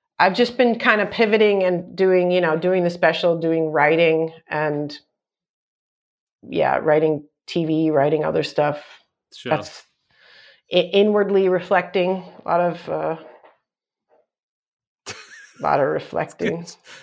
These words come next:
Speaker 2: I've got more acting work in lockdown than I, I
Speaker 1: You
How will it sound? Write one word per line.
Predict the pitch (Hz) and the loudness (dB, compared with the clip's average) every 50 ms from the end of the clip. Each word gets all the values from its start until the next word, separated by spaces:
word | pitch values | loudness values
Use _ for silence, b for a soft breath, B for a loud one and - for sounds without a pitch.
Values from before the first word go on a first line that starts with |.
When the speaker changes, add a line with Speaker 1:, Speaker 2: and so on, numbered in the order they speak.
| B | B
Speaker 2:
I've | - 214 247 220 | -2 0 0 0
got | 262 233 190 | 0 0 2
more | 202 202 196 190 | 2 4 4 4
acting | 185 180 156 - - 170 160 | 4 2 0 -4 -6 -4 -2
work | 170 160 151 143 - | -2 -2 -2 -4 -6
in | 143 160 156 156 156 151 147 135 | -8 -6 -6 -6 -6 -8 -8 -4
lockdown | 151 165 160 131 131 151 139 135 131 131 | -2 -2 -2 -2 -2 -2 -2 -2 -2 -4
than | 135 135 | -4 -4
I, | 135 131 135 135 135 - | -2 0 0 -2 -2 -2
I | - 143 | -4 -4
Speaker 1:
You | 135 | 0